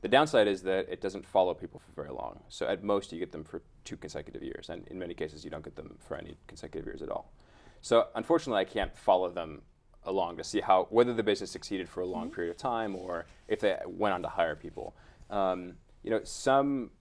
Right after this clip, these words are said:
Speaker 1: types of firms are, it's easier to hire people and are more flexible in adding new employees.
Speaker 2: Mm-hmm.
Speaker 1: Construction's one of them.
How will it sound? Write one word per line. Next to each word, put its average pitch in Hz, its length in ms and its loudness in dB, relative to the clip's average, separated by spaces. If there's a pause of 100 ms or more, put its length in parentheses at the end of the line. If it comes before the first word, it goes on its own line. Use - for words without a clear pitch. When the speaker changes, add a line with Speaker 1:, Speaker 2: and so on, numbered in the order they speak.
(300)
Speaker 1:
types 120 320 0
of 135 80 -6
firms 135 400 -4
are, 95 260 2
it's 98 140 -2
easier 110 260 2
to 113 60 2
hire 110 320 4
people 113 420 -4
and 95 100 -4
are 95 40 -2
more 95 160 0
flexible 98 520 0
in 90 140 -4
adding 85 280 -6
new 87 60 -8
employees. 92 400 -2
Speaker 2:
Mm-hmm. - 80 -14
Speaker 1:
Construction's 104 460 -2
one 85 120 -6
of 62 100 -10
them. 62 160 -12